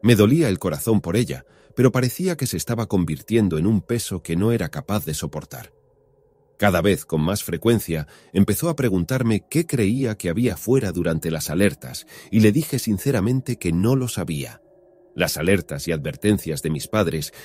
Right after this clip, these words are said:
siempre habían bastado para mantenerme dentro. "A veces, durante las sirenas, puedo oír a una niña hablando fuera"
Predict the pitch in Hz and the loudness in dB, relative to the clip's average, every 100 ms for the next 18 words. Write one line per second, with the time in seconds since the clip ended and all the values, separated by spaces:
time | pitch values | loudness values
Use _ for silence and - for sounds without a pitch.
0 | - - 156 156 139 104 135 104 85 - | -10 4 4 4 0 0 2 0 -2 -4
1 | 131 87 76 85 80 82 76 82 95 80 | -2 -2 -4 -2 0 -2 -2 0 0 0
2 | 73 71 64 - - _ _ _ _ _ | -4 -6 -10 -16 -18 _ _ _ _ _
3 | _ _ _ _ _ - 92 131 - 71 | _ _ _ _ _ -4 -2 -2 -4 -12
4 | 71 95 - 92 - 90 - - 117 80 | -12 -4 -2 -2 -4 -4 -6 -6 -6 -6
5 | 73 - - - 143 151 123 92 95 82 | -8 -12 -20 -14 -10 -6 -6 -8 -6 -6
6 | 98 107 82 95 82 69 69 82 80 76 | -6 -8 -10 -10 -12 -12 -8 -6 -6 -8
7 | - 80 62 - | -10 -10 -12 -16